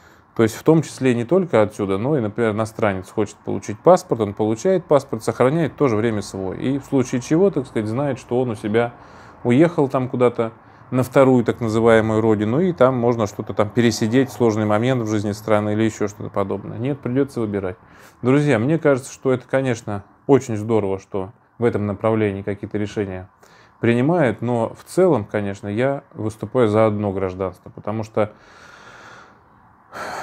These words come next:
когда человек хочет получить второй паспорт, для чего человеку второй паспорт, если он живет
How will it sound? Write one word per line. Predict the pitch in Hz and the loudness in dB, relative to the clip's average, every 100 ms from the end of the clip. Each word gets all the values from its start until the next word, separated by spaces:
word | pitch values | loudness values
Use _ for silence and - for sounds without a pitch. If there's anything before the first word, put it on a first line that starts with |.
| - 160 | -8 2
когда | 147 160 170 | 4 6 4
человек | 147 127 110 | 4 2 2
хочет | 117 - | -4 -4
получить | 120 117 110 107 | -2 -2 -4 -2
второй | 120 113 | -2 0
паспорт, | 110 104 - 104 - - - | -2 -4 -6 -20 -20 -20 -8
для | 110 113 | -2 2
чего | 170 175 | 6 6
человеку | 139 113 104 | 4 -2 -6
второй | - 127 123 | 0 2 2
паспорт, | 107 104 - - - | 0 -2 -4 -16 -12
если | 104 127 | -4 0
он | 127 107 | 0 0
живет | 101 120 156 214 | 0 2 4 2